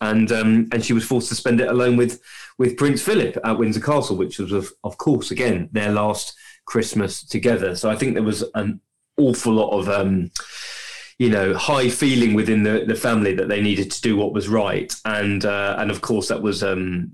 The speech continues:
n-, no big deal to them because they wanted to, they want to spend it with the Queen in as safe an environment as possible. So it does look like that the Cambridges are going to stay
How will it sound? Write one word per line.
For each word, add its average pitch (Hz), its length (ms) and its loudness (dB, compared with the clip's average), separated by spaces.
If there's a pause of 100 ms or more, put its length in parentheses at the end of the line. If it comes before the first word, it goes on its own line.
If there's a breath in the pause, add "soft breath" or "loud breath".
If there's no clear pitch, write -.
n-, - 360 0
no 110 220 2
big 101 240 -2
deal 113 240 4
to 98 140 -6
them 92 160 -2
because 92 180 -4
they 101 80 2
wanted 98 340 -2
to, 95 200 -2
they 101 160 -2
want 107 220 0
to - 100 -6
spend 98 260 -2
it - 120 -4
with 92 120 -2
the 98 80 -2
Queen 98 400 2
in 98 260 0
as 95 140 0
safe 107 540 0 (340 loud breath)
an 110 100 0
environment 98 600 2
as 98 100 -2
possible. 90 560 0
So 120 460 4 (520 loud breath)
it 131 180 0
does 165 240 2
look 156 180 6
like 107 240 2
that 110 120 2
the 117 60 0
Cambridges 107 520 2
are 107 40 2
going 107 240 0
to 104 120 0
stay 101 560 0